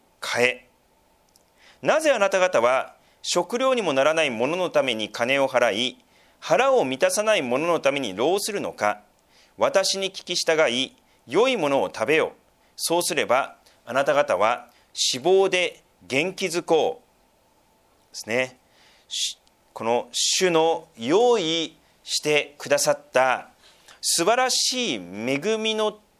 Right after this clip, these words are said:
に対して、そのまま主のところに来て受け取ろうという内容になります。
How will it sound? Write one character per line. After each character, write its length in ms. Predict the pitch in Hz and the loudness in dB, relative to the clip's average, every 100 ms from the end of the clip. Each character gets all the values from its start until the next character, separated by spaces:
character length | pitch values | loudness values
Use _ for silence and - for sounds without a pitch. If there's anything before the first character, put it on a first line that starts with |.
| 160 | -8
に 140 | 190 | -8
対 320 | - 269 294 | -4 -4 -2
し 140 | - - | -2 -2
て、 360 | 131 117 - _ _ _ _ _ _ _ | -2 -2 -6 _ _ _ _ _ _ _
そ 280 | - - 185 | -4 -2 0
の 160 | 254 311 | 0 2
ま 180 | 320 | 2
ま 360 | 320 320 302 - _ _ _ | 2 0 -2 -8 _ _ _
主 300 | - - - | -10 -6 -2
の 120 | 196 | -2
と 100 | 156 147 | -4 -4
こ 80 | |
ろ 60 | - | -4
に 120 | 107 | -4
来 80 | - | -8
て 420 | - - 143 - _ _ _ _ _ _ _ _ _ _ | 0 0 0 -6 _ _ _ _ _ _ _ _ _ _
受 220 | 120 127 247 | -8 -2 0
け 40 | |
取 180 | 262 285 | 2 2
ろ 100 | 285 | 2
う 60 | |
と 60 | 277 | 0
い 100 | 123 | -2
う 60 | 107 | -2
内 160 | 117 | 0
容 80 | 113 | 0
に 60 | 107 | -2
な 60 | |
り 80 | 92 | -6
ま 100 | 73 | -10
す。 220 | - - | -14 -14